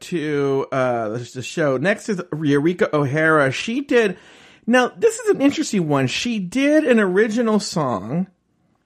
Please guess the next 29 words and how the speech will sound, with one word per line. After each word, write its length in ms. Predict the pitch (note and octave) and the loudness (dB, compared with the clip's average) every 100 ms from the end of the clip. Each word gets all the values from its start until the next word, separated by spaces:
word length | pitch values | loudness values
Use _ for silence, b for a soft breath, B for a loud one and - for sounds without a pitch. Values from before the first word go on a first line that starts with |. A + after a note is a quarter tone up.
| _ b b | _ b b
but 100 | - | -2
I 100 | A3+ | -2
feel 240 | A3+ - G#4+ | -2 -2 0
it 140 | A4+ | 0
was 120 | E4+ | 0
a 60 | A3 | 0
little 600 | F#3 E3 G#3+ A#3+ A3+ G#3+ | 0 -2 -2 0 0 -2
different 680 | D#3 E3 F3+ F3 E3 C#3+ - | -2 -2 -2 -4 -4 -4 -4
from 160 | C3+ | -4
the 100 | B2+ | -4
other 240 | - C3+ C3+ | -2 -2 0
ones. 220 | B2 A#2+ | -4 -2
It 80 | D#3+ | 0
was 120 | D#3 | 2
about 260 | C#3 A3 A3+ | 2 2 2
her 100 | F3 | 0
dead 280 | D3+ C#3 | 0 0
mom 300 | C3+ A#2 A#2+ | 0 0 0
and, 140 | A#2+ B2 | -2 -4
and 180 | D#3 D3 - | -6 -6 -2
all 160 | G#3+ F#3 | 0 0
tea, 220 | - D3+ | -2 -2
no 180 | B2 A#2 | -2 -2
shade. 460 | - B2 A#2 A#2 - b b b b b b b b | -4 -4 -4 -6 -10 b b b b b b b b
Again, 380 | D3+ C#3 D#3+ A#2+ | 0 2 2 2
speaking 420 | - - C#3+ D3 C3 | -4 -6 -2 0 0
of 280 | A2+ A2 | 0 -6
Ginger 280 | B2 B2+ A#2 | -4 -2 -2
Minge, 440 | A#2 A#2 A2 A#2 | -2 -4 -4 -8